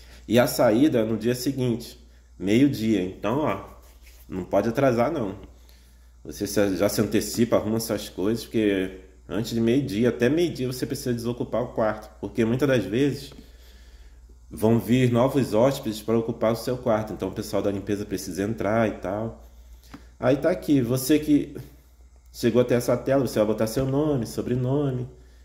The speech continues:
o seu e-mail, como se fizesse um cadastro aqui no site. Bota seu endereço, seu cep, tudo direitinho aqui, seu telefone e tal. Hum... Tá aqui, você confirma, vai ter café da manhã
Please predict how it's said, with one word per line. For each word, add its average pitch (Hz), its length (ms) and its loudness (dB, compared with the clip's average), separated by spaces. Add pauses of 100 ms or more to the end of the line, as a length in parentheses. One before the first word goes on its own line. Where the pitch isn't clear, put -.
o 95 60 -10
seu 110 240 4
e-mail, 127 540 2
como 139 160 -4
se 143 120 -8
fizesse 151 360 0
um 156 80 -4
cadastro 139 540 0
aqui 131 120 -8
no 127 100 -4
site. 113 520 -6 (500)
Bota 113 280 0
seu 113 160 2
endereço, 120 680 2
seu 107 180 -2
cep, 117 500 -2
tudo 110 240 -6
direitinho 104 520 -2
aqui, 120 240 -4
seu 104 120 -6
telefone 113 760 -4 (1120)
e 95 100 -6
tal. 117 640 -2 (800)
Hum... 123 760 0 (920)
Tá 113 120 4
aqui, 113 200 0
você 120 180 0
confirma, 117 440 2
vai 92 100 -4
ter 101 100 -8
café 101 240 -4
da 101 100 0
manhã 135 640 -2